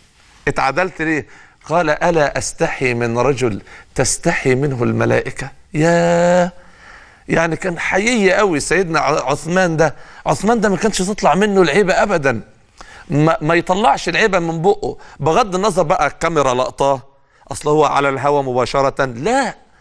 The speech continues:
المؤمن كده عارف إن هو دايما على الهوى مباشرة.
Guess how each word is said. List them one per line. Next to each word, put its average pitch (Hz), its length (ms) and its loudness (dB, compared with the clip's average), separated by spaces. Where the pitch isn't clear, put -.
المؤمن 202 580 2
كده 233 320 2
عارف 196 300 2
إن 175 140 -2
هو 214 280 4
دايما 226 480 2
على 170 180 2
الهوى 180 320 -2
مباشرة. 151 680 -4